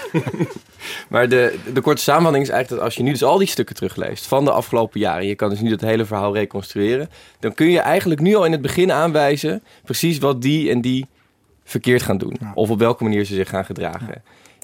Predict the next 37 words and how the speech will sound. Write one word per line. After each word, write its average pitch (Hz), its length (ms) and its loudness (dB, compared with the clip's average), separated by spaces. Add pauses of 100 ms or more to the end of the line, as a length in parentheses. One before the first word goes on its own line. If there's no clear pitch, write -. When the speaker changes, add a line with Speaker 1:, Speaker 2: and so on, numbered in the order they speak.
(120)
Speaker 1:
En 117 220 2
toch 165 240 2
lukt 147 260 2
het - 300 -6
niemand 151 500 0
om 127 140 0
daaraan 113 220 2
te - 80 -6
ontsnappen. 107 460 -4
Speaker 2:
Ja. - 60 -20 (120)
Speaker 1:
Iedereen 135 340 0
blijft 143 260 0
heel 196 260 2
erg 160 140 -4
vastzitten - 680 -6 (380)
in 123 160 0
hun 127 80 2
eigen 113 320 -2
rol 196 280 -6 (420)
en - 100 -6
kan 131 120 0
er 123 60 2
maar 120 100 0
gewoon 120 200 0
niet 147 200 0
aan 120 140 2
ontkomen 117 460 0
Speaker 2:
Ja. - 60 -10
Speaker 1:
totdat 127 280 2
we 123 60 0
uiteindelijk 110 400 0
hier 113 160 2
aankomen, 104 680 -2 (420)
vele 120 340 2
jaren 107 260 2
later, 101 440 -2
Speaker 2:
Ja. 107 60 -10